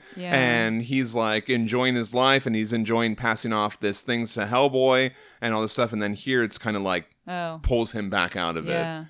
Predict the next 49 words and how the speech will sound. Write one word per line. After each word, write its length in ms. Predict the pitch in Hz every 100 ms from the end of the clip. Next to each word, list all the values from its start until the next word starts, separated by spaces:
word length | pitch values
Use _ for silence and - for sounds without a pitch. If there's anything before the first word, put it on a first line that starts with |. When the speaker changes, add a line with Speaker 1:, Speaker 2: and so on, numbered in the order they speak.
| -
Speaker 2:
And 80 | 101
he's 100 | 101
like, 200 | 95 92 -
the 220 | 107 98
reality 920 | 98 104 107 101 104 101 98 92 87 _ _ -
of 460 | 101 90 82 87
human 440 | - 117 107 98 90
life 440 | 92 85 85 82 90
and 300 | 82 80 82 _ _
how 240 | - 101 95
it 80 |
always 320 | 90 92 90 190
Speaker 1:
How 240 | 180 160 _
brief 340 | 180 185 208 190
it 60 |
is. 200 | 165 160
It's 320 | 165 - - -
like 140 | 165
Speaker 2:
Yeah, 600 | 113 107 101 95 87 87
Speaker 1:
that 60 | 87
to 60 |
Speaker 2:
and 140 | 110 110
Speaker 1:
him. 120 | 113
Speaker 2:
it, 140 | 110 113
it 80 | 107
just, 360 | 104 107 - 110
like, 300 | 98 90 - _ _
snaps 560 | - - 117 107 101 -
him 220 | 98 92
back 280 | 98 85 175
Speaker 1:
Yeah. 200 | 123 170
Speaker 2:
into, 600 | 165 98 85 78 73 78 _ _ _ _ _ -
I 120 | 101
don't 120 | 95
know. 340 | 78 62 - _ -
Speaker 1:
Yeah. 140 | 95 113
Speaker 2:
You 40 |
know 140 | 113
what 100 | 113
I 80 | 113
mean? 300 | 113 110 113 _ _
Speaker 1:
Yeah, 360 | - 180 220 220 180
that 80 |
hit 100 | 196
me 120 | - 180
too. 240 | - 185 151
I 60 |
mean, 160 | 156 160
it's, 540 | 160 - - - -